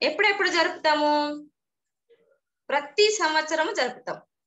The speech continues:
నైన్టీన్ ఫార్టీ సెవెన్ లో ఆగస్టు పదిహేనులో స్వతంత్ర, పదిహేను స్వతంత్రం వచ్చిన రోజు నుంచి ఇప్పటి వరకు కూడా మనం జరుపుతూనే ఉన్నాం. Where, ఎక్కడ,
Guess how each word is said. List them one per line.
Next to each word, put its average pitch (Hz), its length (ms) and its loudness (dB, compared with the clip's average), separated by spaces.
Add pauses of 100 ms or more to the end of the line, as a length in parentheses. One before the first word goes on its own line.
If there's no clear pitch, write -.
(100)
నైన్టీన్ 311 480 -2
ఫార్టీ 254 280 -4
సెవెన్ 254 420 -4
లో 294 80 2
ఆగస్టు 277 540 -2
పదిహేనులో 233 720 -4 (180)
స్వతంత్ర, 285 720 -4
పదిహేను 277 360 -4
స్వతంత్రం 262 460 -6
వచ్చిన 233 320 -6
రోజు 208 320 -2
నుంచి 277 260 -4
ఇప్పటి 262 280 -2
వరకు 214 360 -6
కూడా 359 280 0 (280)
మనం 339 380 -2
జరుపుతూనే 240 520 -2
ఉన్నాం. 180 480 -4 (420)
Where, 302 460 2 (280)
ఎక్కడ, 240 440 -2